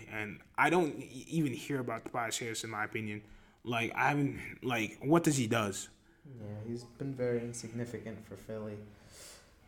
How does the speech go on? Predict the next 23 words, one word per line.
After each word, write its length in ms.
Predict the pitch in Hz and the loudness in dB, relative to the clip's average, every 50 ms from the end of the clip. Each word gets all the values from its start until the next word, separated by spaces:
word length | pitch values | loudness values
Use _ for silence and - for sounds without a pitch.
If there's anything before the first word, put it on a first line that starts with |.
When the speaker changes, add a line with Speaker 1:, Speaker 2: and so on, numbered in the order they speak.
| - - - | -20 -6 0
Speaker 2:
Part 140 | 156 156 175 | 4 6 6
of 60 | 175 | 6
the 60 | 175 | 6
reason 240 | 170 175 165 165 151 | 6 4 4 2 2
why 140 | 139 143 156 | 2 4 6
they're 160 | 156 151 147 | 6 6 6
losing. 480 | 139 139 160 175 170 - 113 110 - - - - - - - - - - | 6 4 4 4 2 2 -2 -6 -8 -10 -14 -14 -10 -8 -6 -6 -4 -4
Uh, 120 | 131 131 | -4 -4
this 200 | 131 131 131 - | -4 -6 -6 -2
last 420 | 147 143 151 165 170 170 170 - - | 0 2 4 4 4 4 2 -2 -2
team 140 | 151 139 127 | -2 -2 0
I 80 | 131 | 0
would 120 | 135 139 135 | 0 4 6
like 220 | 139 139 139 135 | 6 6 6 6
to 120 | - - 135 | 4 0 0
recap 560 | 123 131 127 127 120 110 120 117 120 123 123 - - - - - - - - - - - - - - - - - - - - - - - - - - - - - - - - - - - - - - | 0 0 0 0 0 0 0 2 4 4 4 4 0 -6 -8 -10 -10 -8 -8 -6 -6 -6 -4 -2 -2 -2 -2 -4 -8 -10 -10 -10 -10 -8 -8 -8 -8 -10 -10 -12 -10 -10 -10 -8 -10 -10 -12 0 4
is 140 | - 156 143 | 4 6 8
the 100 | - 147 | 6 6
Dallas 480 | 120 139 131 131 135 135 135 131 - | 8 6 6 6 6 6 6 4 2
Mavericks, 540 | 123 117 120 127 117 107 107 101 107 - - | 2 4 4 4 4 2 2 0 -2 0 2
ladies 220 | 113 110 113 110 107 | 4 4 4 4 2
and 120 | 107 104 | 0 0
gentlemen. 420 | 107 107 107 107 104 104 110 107 | 0 0 0 0 -2 -2 -4 -6